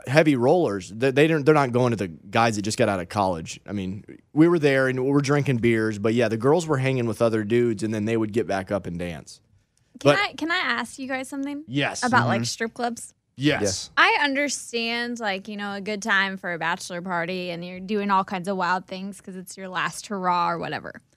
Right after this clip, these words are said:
Speaker 1: Oh, yeah.
Speaker 2: But, like, on a day-to-day
Speaker 1: <laughs>
Speaker 2: occasion, out of, like, all the bars that you could go to,
Speaker 3: Uh-huh.
Speaker 2: why go to a strip club that often?
Speaker 3: Sounds like a problem, right?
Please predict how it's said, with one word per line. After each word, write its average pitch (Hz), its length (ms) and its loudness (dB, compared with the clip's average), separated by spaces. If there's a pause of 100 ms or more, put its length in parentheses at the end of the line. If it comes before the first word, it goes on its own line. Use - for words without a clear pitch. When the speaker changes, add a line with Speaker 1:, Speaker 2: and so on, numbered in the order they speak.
(100)
Speaker 1:
Oh, 165 160 6
yeah. 107 460 2 (100)
Speaker 2:
But, 320 160 6
like, 349 300 2
on 294 200 6
a 349 100 0
day-to-day 247 800 4
Speaker 1:
<laughs> - 20 4
Speaker 2:
occasion, 214 680 2 (760)
out 262 160 10
of, 277 100 8
like, 262 220 8
all 254 320 12
the 330 100 8
bars 254 460 10
that 226 160 8
you 214 160 4
could 202 180 -2
go 240 300 6
to, 240 580 -4
Speaker 3:
Uh-huh. 101 460 -2 (540)
Speaker 2:
why 240 540 8
go 277 160 6
to 262 120 6
a 208 80 2
strip - 340 0
club 202 300 0
that 208 260 8
often? - 580 -2 (420)
Speaker 3:
Sounds 175 260 4
like 147 80 6
a 123 80 6
problem, 139 460 4
right? 113 260 4